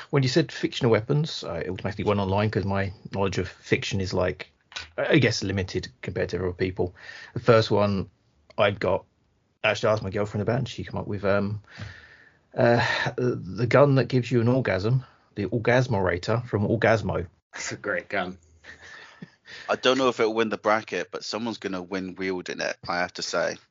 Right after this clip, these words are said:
Speaker 1: <laughs> But I did put the pros and cons of it, you know, pros, good for lonely Saturday nights.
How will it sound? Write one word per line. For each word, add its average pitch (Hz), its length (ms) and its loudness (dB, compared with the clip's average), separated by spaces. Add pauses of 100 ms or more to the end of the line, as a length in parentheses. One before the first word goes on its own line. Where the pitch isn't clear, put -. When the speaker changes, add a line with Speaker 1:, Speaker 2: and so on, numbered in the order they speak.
(540)
Speaker 1:
<laughs> 139 100 4 (1500)
But 139 80 6
I 135 40 8
did 147 180 4
put 139 320 4
the 143 80 -8
pros 143 260 4
and 131 100 -2
cons 131 240 4
of 127 80 0
it, 135 160 2
you 113 80 0
know, 120 260 -2
pros, 123 540 4
good 131 180 0
for - 120 0
lonely 110 280 2
Saturday 104 380 2
nights. - 580 -2